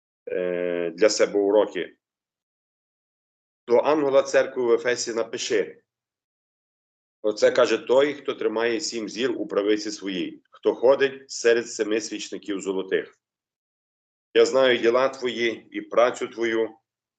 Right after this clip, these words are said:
і твою терпеливість, і що не можеш терпіти лихих, і випробував тих, хто себе називає апостолами, але ними не є, і знайшов, що фальшиві вони.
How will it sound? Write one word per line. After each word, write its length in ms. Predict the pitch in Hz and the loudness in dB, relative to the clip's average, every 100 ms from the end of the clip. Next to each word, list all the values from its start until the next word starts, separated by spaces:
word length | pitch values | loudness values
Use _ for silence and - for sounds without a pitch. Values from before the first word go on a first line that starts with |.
| - | -14
і 80 | 107 | -10
твою 320 | 104 120 117 | -4 -4 -2
терпеливість, 920 | 110 - 104 104 127 127 110 - - _ _ _ _ _ 120 | -2 0 0 2 2 0 -6 -10 -18 _ _ _ _ _ -6
і 80 | |
що 180 | 117 123 | -4 0
не 100 | 120 | 0
можеш 360 | 120 151 123 - | 4 2 2 -4
терпіти 460 | 117 110 127 127 | -6 -6 -8 -6
лихих, 560 | 104 107 - 123 127 - - - - _ _ - | -4 -4 0 -2 -2 -6 -20 -20 -20 _ _ -4
і 80 | |
випробував 720 | 113 147 151 123 110 117 113 - | 4 4 4 -4 2 4 4 2
тих, 200 | 135 113 | 0 -2
хто 200 | - - | -8 -10
себе 300 | - 110 110 | -6 -2 -2
називає 480 | 104 104 107 131 | -2 0 2 2
апостолами, 800 | - 120 127 127 120 113 117 107 _ - | -2 -2 -4 -4 -4 -2 -4 -6 _ -4
але 240 | 120 101 | -2 -2
ними 280 | 110 117 113 | -2 -2 -2
не 100 | 113 | -4
є, 360 | 104 90 78 _ _ _ - | -2 -4 -4 _ _ _ -10
і 100 | 107 | -8
знайшов, 520 | 95 101 - 123 131 | -4 -4 -2 -2 -2
що 140 | - | -6
фальшиві 460 | - 95 95 107 98 | -6 -6 -4 -4 -4
вони. 340 | 98 95 78 | -4 -4 -6